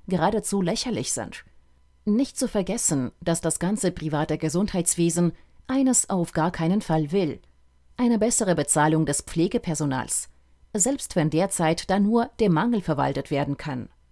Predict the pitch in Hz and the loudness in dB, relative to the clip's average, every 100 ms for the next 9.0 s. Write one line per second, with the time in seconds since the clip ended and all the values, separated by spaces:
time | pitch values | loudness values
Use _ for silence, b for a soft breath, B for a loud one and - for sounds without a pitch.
0 | _ _ _ _ _ _ 208 262 254 156 | _ _ _ _ _ _ 0 2 4 4
1 | 151 147 165 165 - 233 - 220 - 196 | 2 -2 0 0 0 0 -2 -4 0 2
2 | 180 175 175 165 165 - 175 - 151 156 | 2 4 4 4 0 0 -4 -2 -2 0
3 | 160 151 - b b - 254 - - 233 | 2 0 0 b b -4 -2 0 0 2
4 | 214 190 170 180 202 180 165 165 240 - | 4 4 4 4 4 2 0 -2 -4 -2
5 | - - - 151 143 - 147 143 b b | -4 -4 -4 0 0 0 -4 -4 b b
6 | - 247 247 233 - 190 170 165 165 151 | 0 2 2 0 2 4 4 4 2 2
7 | 160 143 196 - 170 160 135 120 - _ | 2 2 0 -2 -2 -4 -4 -6 -12 _
8 | _ _ _ - - 226 247 262 247 | _ _ _ -14 -2 0 0 2 2